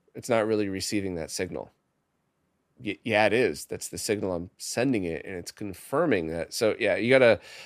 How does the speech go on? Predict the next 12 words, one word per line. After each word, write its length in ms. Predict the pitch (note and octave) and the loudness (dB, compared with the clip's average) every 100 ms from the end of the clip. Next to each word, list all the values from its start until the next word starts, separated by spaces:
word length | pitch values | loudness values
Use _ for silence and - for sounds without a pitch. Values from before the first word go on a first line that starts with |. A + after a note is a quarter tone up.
| - | 6
you 100 | C#3+ | 8
have 100 | C#3 | 10
to 100 | C#3 | 8
understand 440 | C3 A2+ A#2+ G#2+ | 6 4 4 4
that 40 | G2 | 4
you're 180 | G#2+ | 2
gonna 200 | A2 A#2+ | 4 2
get 160 | G#2+ G2 | 4 2
basically 380 | A2 G2 F#2 F#2+ | 2 -2 -2 -6
no 140 | F#2 | -4
support. 500 | F2 - G2 F2 - _ - - - | -6 -6 -2 0 -2 _ -20 -14 -2
Um, 280 | F#2+ F#2+ | 0 -2